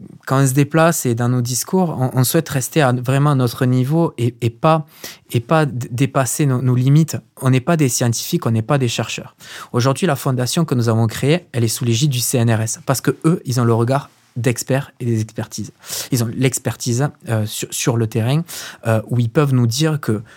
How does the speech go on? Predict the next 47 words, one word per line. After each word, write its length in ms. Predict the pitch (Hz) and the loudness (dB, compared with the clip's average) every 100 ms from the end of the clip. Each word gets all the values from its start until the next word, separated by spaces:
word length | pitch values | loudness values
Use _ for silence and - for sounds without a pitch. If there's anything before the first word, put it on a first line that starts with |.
| - | -20
sur 220 | - - 117 | -8 -2 -2
la 80 | |
totalité 560 | 113 151 156 151 147 156 | 0 -2 0 0 0 -2
des 100 | 123 | -2
déchets 280 | 123 - 127 | -2 -2 -2
plastiques 480 | 123 117 - 143 117 | -4 -4 -4 -4 -8
qui 180 | - | -8
sont 160 | 120 117 | -4 0
dans 180 | 117 135 | 2 2
les 180 | 127 123 | 2 0
océans, 400 | - 123 131 165 | -2 -2 -2 -2
seulement 440 | - 143 120 113 110 _ | -2 0 4 2 0 _
un 100 | 196 | -2
pour 220 | 208 185 | 0 -2
cent 240 | - 120 165 _ | -2 -4 -4 _
flotte 340 | - 160 165 156 | -4 0 2 0
à 20 | |
la 80 | 139 | 0
surface 340 | 143 - 131 | -2 0 0
des 60 | 123 | 0
océans. 320 | - 110 98 - | -2 -4 -4 0
Le 140 | 123 | 2
reste 340 | 135 143 - - | 4 2 -4 -10
est 200 | 117 - | -12 -10
sous 220 | - 160 | -4 0
l'eau, 180 | 123 123 _ _ _ _ | 0 -2 _ _ _ _
sur 300 | - - 180 | -4 0 2
les 80 | 143 | 2
plages, 320 | 123 135 160 - _ | 2 0 0 -8 _
ou 140 | 135 117 | -8 -2
encore 280 | 139 147 147 | 0 2 2
dans 80 | 139 | 2
les 120 | 131 | 2
rivières 400 | 123 123 127 - | 2 2 0 -2
qui 120 | - | -8
va 80 | 110 | -6
finir 180 | - 135 | -2 0
dans 60 | |
les 100 | 123 | 2
océans, 380 | 113 - 120 160 - - - | 0 -2 0 -2 -4 -14 -2
ou 220 | 160 190 - 139 | 2 2 0 -2
désintégré 460 | 139 143 139 131 | 0 2 0 0
en, 120 | 139 | 0
en 220 | 120 - 117 | -2 -2 -2
particules 400 | 123 - - 123 | -2 -4 -2 0
de 60 | |
plastique. 440 | 113 117 - - | 0 -2 -4 -8